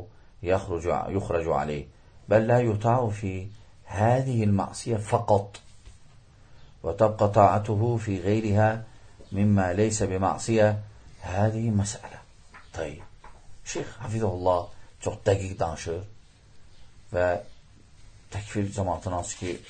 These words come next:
xavariclər, hizbilər şübhə atırlar bu məsələlər barədə. Onların hamısına toxunur,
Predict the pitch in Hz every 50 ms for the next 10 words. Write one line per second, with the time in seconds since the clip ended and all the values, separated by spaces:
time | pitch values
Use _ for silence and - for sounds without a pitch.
0 | - - - 98 92 101 101 90 82 - - 85 80 76 85 82 76 78 87 87
1 | 87 85 80 - - - - - - - - - - - - 107 104 101 95 87
2 | 80 - - 98 90 85 82 80 82 90 90 82 - - 80 82 87 87 82 82
3 | 78 76 76 - 104 104 107 107 113 117 110 104 104 101 117 113 113 113 104 -
4 | 104 95 80 71